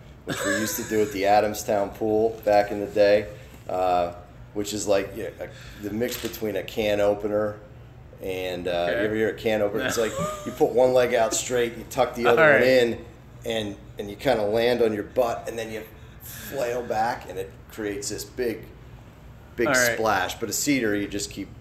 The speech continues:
Speaker 1: your legs together like this and kinda land in the water like, oh,
Speaker 2: All
Speaker 1: yeah,
Speaker 2: right.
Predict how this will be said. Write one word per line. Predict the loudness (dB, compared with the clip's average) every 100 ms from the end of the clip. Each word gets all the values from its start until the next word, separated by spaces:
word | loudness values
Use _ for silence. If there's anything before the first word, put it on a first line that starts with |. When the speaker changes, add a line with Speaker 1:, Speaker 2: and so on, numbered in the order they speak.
| -20 -14
Speaker 1:
your | -6
legs | -2 -2 -2 -10
together | -12 -6 -2 -2
like | -2 -4 -6
this | -8 -6 -8
and | -10
kinda | -6 -4 -6 -6 -4 -2 2
land | 2 2
in | 0
the | -2
water | 0 2 2
like, | 0 -2 -4
oh, | -6 -4
Speaker 2:
All |
Speaker 1:
yeah, | 0
Speaker 2:
right. | 0 -2